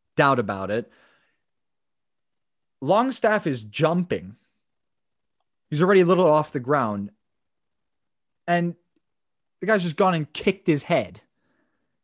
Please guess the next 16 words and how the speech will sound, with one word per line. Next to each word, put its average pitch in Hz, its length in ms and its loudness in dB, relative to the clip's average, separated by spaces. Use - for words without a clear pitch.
That 180 140 0
puts 254 220 0
his 202 200 -2
head 117 640 -2
or 143 80 0
his 143 160 -4
foot - 360 0
at 180 100 -2
around 190 280 0
the 160 60 -2
height 170 200 0
of 156 60 -2
about, 147 380 0
mm, 180 340 0
six-foot-three, 185 960 -4
maybe. 202 440 -4